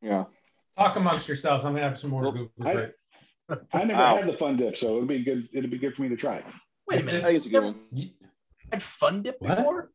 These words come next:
Speaker 4: Were you
Speaker 3: Never
Speaker 4: not a
Speaker 3: had the
Speaker 4: kid?
Speaker 3: Fun
Speaker 4: Did
Speaker 3: Dip.
Speaker 4: you just skip childhood and go right to adulthood?
Speaker 3: I, I was, I was just, I, I had Goober Grape and, and, and Marshmallow Fluff shoved down my throat all the time. I didn't have time for Fun Dip.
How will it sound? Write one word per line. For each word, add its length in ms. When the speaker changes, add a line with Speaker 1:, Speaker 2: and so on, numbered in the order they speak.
Speaker 4:
Were 120
you 120
Speaker 3:
Never 100
Speaker 4:
not 160
a 40
Speaker 3:
had 80
the 40
Speaker 4:
kid? 80
Speaker 3:
Fun 120
Speaker 4:
Did 60
Speaker 3:
Dip. 100
Speaker 4:
you 60
just 280
skip 280
childhood 300
and 100
go 120
right 440
to 220
adulthood? 520
Speaker 3:
I, 120
I 200
was, 460
I 80
was 300
just, 400
I, 220
I 80
had 380
Goober 280
Grape 320
and, 320
and, 220
and 140
Marshmallow 460
Fluff 440
shoved 320
down 140
my 140
throat 220
all 100
the 80
time. 240
I 80
didn't 200
have 140
time 180
for 120
Fun 180
Dip. 120